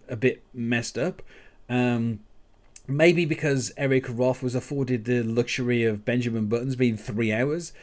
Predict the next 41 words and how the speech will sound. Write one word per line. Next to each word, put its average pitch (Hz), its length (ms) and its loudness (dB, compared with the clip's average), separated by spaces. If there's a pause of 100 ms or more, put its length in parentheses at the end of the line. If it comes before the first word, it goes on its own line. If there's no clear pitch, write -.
(240)
he's 123 180 -4
forgotten 120 340 -2
how 123 120 0
to 113 140 -6
write 110 160 -2
a 107 60 -6
screenplay 117 540 0
that's 107 220 -4
a 104 40 -6
bit 110 140 -4
more 110 200 -2
concise. 127 640 -2 (180)
<laughs> 196 140 6
But, 139 320 6 (420)
you 160 140 0
know, 123 300 2 (220)
um, 131 480 4
and 156 140 0
Forrest 196 300 6
Gump 156 180 6
was, 113 140 -2
like, 104 180 -2
two 110 180 -4
hours 107 240 -2
something 101 300 -4
as 92 140 -8
well. 90 200 -6
Like, 90 260 -8
he's, 98 300 -6 (300)
it 131 380 -10
seems 170 180 -4
like 127 120 2
Eric 117 220 2
Roth 110 180 -2
likes 101 160 -4
to 101 60 -12
turn 113 280 -4
in 107 100 0
a 101 80 -2
long 101 300 -2
screenplay. 92 560 -6